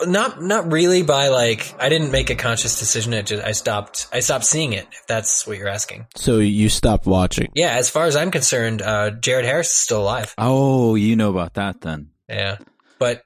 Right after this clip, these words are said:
Speaker 3: Yeah.
Speaker 1: yeah.
Speaker 2: And now so does everybody who listens to this show.
Speaker 3: Well, speaking of things that have died,
Speaker 1: <laughs>
Speaker 3: <laughs> I'm looking at, uh, May-, um, winter's coming dot net right now, and Kat Taylor, a friend of the show,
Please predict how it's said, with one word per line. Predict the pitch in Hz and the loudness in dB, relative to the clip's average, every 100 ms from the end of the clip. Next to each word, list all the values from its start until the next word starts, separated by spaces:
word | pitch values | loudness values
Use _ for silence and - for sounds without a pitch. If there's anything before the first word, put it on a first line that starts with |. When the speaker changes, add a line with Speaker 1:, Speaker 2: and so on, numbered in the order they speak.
| _ | _
Speaker 3:
Yeah. | 82 82 85 85 85 | -4 -2 -2 -4 -6
Speaker 1:
yeah. | 101 101 104 | -8 -6 -4
Speaker 2:
And | 107 | -2
now | 101 113 113 | 2 2 4
so | 123 | 4
does | 107 104 | 4 4
everybody | 101 95 98 98 101 | 4 2 4 4 2
who | 110 98 | 2 2
listens | 95 - 98 | 2 0 -4
to | - | 0
this | 101 110 | 2 2
show. | - 147 | 2 4
Speaker 3:
Well, | 139 | 2
speaking | 107 185 135 139 | 2 0 2 0
of | 110 | 2
things | 120 104 | 2 2
that | 104 | 2
have | 92 | 0
died, | 78 95 95 196 | 0 2 4 2
Speaker 1:
<laughs> | - - - 208 - 208 - - 214 147 190 147 165 - - - - _ - | 2 0 2 0 2 0 -2 -2 -2 0 0 0 0 -2 -2 -2 -4 _ -4
Speaker 3:
<laughs> | 294 277 - | -2 -2 -2
I'm | 226 - | 0 2
looking | 185 - 170 135 131 | 0 -2 -2 -2 0
at, | 123 117 196 226 208 185 - | -2 -4 -6 -6 -4 -4 0
uh, | 120 113 107 101 95 73 | 0 2 2 0 0 0
May-, | 110 110 85 | 0 2 0
um, | 101 92 87 85 57 - - | 0 0 0 -4 -8 -10 -2
winter's | 110 107 - | 0 0 0
coming | 107 92 | 0 0
dot | 87 | 0
net | 90 80 | -2 -2
right | 87 85 | -2 0
now, | 85 87 | 0 -2
and | 73 87 87 85 | -2 -2 -2 -4
Kat | 90 110 107 | -2 -4 -2
Taylor, | 117 107 101 | 0 0 -2
a | |
friend | 135 123 | -2 -2
of | |
the | 92 | -2
show, | - 143 104 104 | -2 0 0 -2